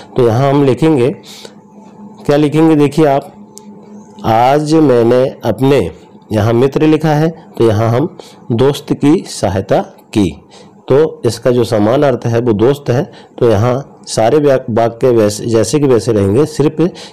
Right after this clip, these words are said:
यहाँ रेखांकित वाक्य है मित्र, उसकी जगह में दोस्त हो जाएगा। तो इस तरह से हम इसको हल कर देंगे। इसके बाद है अगला प्रश्न है, सम्राट अपने उत्तराधिकारी को चुनना चाहते थे, इसका अर्थ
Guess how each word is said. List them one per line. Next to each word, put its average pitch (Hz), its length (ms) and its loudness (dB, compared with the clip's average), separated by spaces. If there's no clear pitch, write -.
यहाँ 113 240 0
रेखांकित 123 560 0
वाक्य 110 300 0
है 131 320 -2
मित्र, 160 320 0
उसकी 131 220 -2
जगह 110 260 2
में 151 160 0
दोस्त 113 280 -2
हो 92 80 -2
जाएगा। 87 300 -6
तो 120 60 0
इस 113 140 -2
तरह 117 200 0
से 117 100 -2
हम 113 100 0
इसको 104 220 -6
हल 156 120 -2
कर 87 180 -4
देंगे। 90 320 -4
इसके - 220 -2
बाद 135 240 2
है 180 280 -2
अगला 117 240 0
प्रश्न 143 320 -2
है, 247 80 -2
सम्राट 135 600 0
अपने 143 380 0
उत्तराधिकारी 127 1200 0
को 131 420 0
चुनना 123 300 2
चाहते 110 440 0
थे, 113 200 0
इसका 147 260 -2
अर्थ 120 340 -4